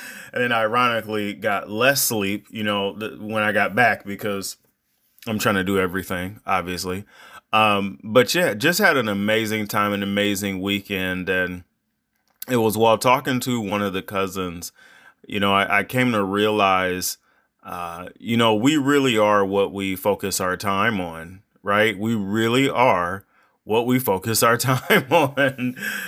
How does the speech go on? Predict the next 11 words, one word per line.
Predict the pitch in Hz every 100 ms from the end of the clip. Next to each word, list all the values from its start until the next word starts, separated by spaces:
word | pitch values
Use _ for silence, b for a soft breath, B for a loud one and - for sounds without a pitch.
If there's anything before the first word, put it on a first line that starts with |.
| B
you | 127
know? | 120 120 135 147
And | 131 120 113 - _ _ _ _ _ _ -
we | 120 156
got | 185 156
into | 139
the | 127 113
conversation | 127 117 107 104 110 104 104 101
of | 95
video | 90 101 107 101 95
games. | 87 87 82 78 85 85